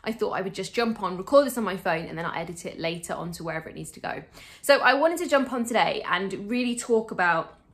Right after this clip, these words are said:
how to know what it is that you want. I think that sometimes we get a sense of things that are impulses and things we want in the moment,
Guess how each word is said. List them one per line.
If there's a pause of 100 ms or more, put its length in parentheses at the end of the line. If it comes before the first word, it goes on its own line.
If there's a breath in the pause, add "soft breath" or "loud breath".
(560)
how
to
know
what
it
is
that
you
want. (420 loud breath)
I
think
that
sometimes
we
get
a
sense
of
things
that
are
impulses
and
things
we
want
in
the
moment,